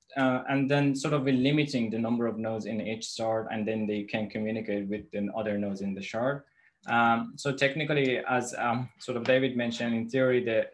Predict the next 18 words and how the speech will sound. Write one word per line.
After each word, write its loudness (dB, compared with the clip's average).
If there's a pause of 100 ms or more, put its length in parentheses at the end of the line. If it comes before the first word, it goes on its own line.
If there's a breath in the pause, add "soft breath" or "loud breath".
the -4
increase 0
in 0
trans-, -4 (100)
um, -4
transaction -2
throughput -4
is -2
linear 0
because, -6
I -6
mean, -6 (480 loud breath)
um, 2
if -2
you 4
have 2
four 2
shards, 0